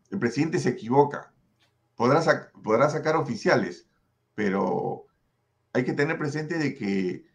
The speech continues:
en la policía, así como Colchado, así como Arriola, así como su equipo, hay miles de policías, miles de policías que ya están cansados de la corrupción. Entonces tenemos que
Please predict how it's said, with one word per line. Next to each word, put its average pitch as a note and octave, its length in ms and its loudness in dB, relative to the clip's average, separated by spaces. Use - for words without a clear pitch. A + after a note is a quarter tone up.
en A2+ 100 -2
la G#2 140 2
policía, D#3 680 -2
así C3 240 -6
como G#2+ 640 0
Colchado, C3 580 4
así A2 180 -6
como C3 200 0
Arriola, B2 400 4
así G#2 140 -4
como C#3 220 -2
su G2 80 -6
equipo, D#3+ 560 -4
hay G3 160 2
miles G#3+ 400 2
de C#3 100 4
policías, C3+ 720 -4
miles G3 280 2
de D#3+ 100 4
policías C3+ 380 -2
que C3 140 -2
ya D3+ 200 -4
están D3 380 -2
cansados C#3+ 500 0
de C#3 60 0
la G#2+ 120 0
corrupción. F#2+ 580 -6
Entonces B2+ 360 -6
tenemos B2+ 320 -4
que - 360 -4